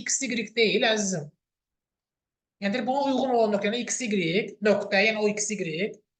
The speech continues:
bu düz xəttinin üzərində olar. Bu düz xəttinin üzərində olar nə demək? Yəni, bunun üstündə olar nə deməkdir? Yəni,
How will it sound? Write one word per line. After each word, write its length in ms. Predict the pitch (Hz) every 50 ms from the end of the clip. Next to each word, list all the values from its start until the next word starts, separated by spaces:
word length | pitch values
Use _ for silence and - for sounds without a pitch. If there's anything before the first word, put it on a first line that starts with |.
| _ _ _ _ _ _ _ _ -
bu 100 | 339 370 370 359
düz 220 | 339 277 - -
xəttinin 1000 | - - 269 262 208 - - - - 247 247 247 240 240 240 240 254 285 311 320 - _ _ -
üzərində 720 | 254 262 240 254 262 254 247 254 247 247 247 254 254 262 240 214
olar. 400 | 208 190 180 170 156 151 147 147 - _
Bu 140 | - 320 -
düz 160 | 359 - -
xəttinin 480 | - 269 269 262 269 - 285 285 277 262
üzərində 540 | 254 240 247 247 240 240 247 247 247 254 254
olar 320 | 254 247 240 226 226 226 220
nə 140 | 220 220 214
demək? 400 | 277 285 285 247 220 196 170 165 190
Yəni, 100 | 202 202
bunun 240 | 208 247 277 285 -
üstündə 300 | - - 240 233 233 233
olar 180 | 226 220 202
nə 80 | 208 214
deməkdir? 460 | 247 247 233 185 165 147 143 160 160 _ _ _ _ _ _ _ _ _ _ _ _ _
Yəni, 300 | 196 233 269 311 320 294